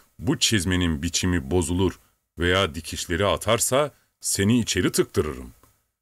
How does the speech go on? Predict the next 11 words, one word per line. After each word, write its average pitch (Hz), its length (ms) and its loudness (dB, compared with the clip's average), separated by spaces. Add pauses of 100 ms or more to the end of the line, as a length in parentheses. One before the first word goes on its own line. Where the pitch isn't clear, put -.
(260)
Eğer 104 260 4
hiçbir 107 420 -2
şey 95 180 2
olmazsa, 131 640 4 (460)
sana 117 360 2
on 151 260 2
ruble 92 300 0
veririm." 67 440 -4 (640)
Alabildiğine 98 640 2
korkan 95 380 0
Simon, 90 480 0